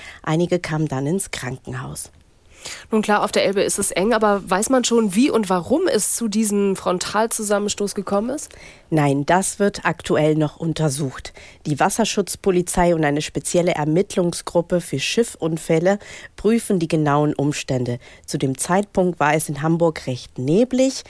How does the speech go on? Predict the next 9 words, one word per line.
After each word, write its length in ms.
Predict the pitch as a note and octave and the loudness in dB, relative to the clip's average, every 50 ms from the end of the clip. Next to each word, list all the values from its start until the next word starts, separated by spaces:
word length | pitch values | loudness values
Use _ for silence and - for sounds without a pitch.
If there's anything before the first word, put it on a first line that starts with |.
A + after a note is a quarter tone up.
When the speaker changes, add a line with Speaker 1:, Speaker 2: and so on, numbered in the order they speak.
| - - - - - - _ | -20 -20 -18 -18 -20 -8 _
Speaker 1:
aber 280 | - D#3 D#3+ E3 - | -4 -2 0 -2 -2
ob 220 | - D#3+ D#3 - _ | -2 -4 -4 -4 _
die 100 | - D3 | -6 -6
schlechten 560 | - - - - F#3+ B3+ B3+ - - - F3+ | -6 -4 -2 2 2 2 2 0 -4 -4 -4
Sichtverhältnisse 880 | E3+ - A3+ A#3 - - - F3+ E3 D#3 E3 E3 E3 E3+ E3 D#3 - D3+ | 0 0 -2 -2 -2 -6 -4 -4 0 2 0 0 2 0 -2 -2 -2 -4
eine 220 | D3 C#3 C#3+ C3+ | -2 -2 -2 -4
Rolle 320 | C3 - - - D4+ C4+ | 0 0 2 2 2 2
gespielt 560 | - E3+ D3+ - - - E3 E3 E3 D#3+ - F3 | 0 -2 -6 -6 -6 -2 2 2 2 2 2 2
haben, 240 | F3 D#3+ D#3+ F3 | 2 2 2 0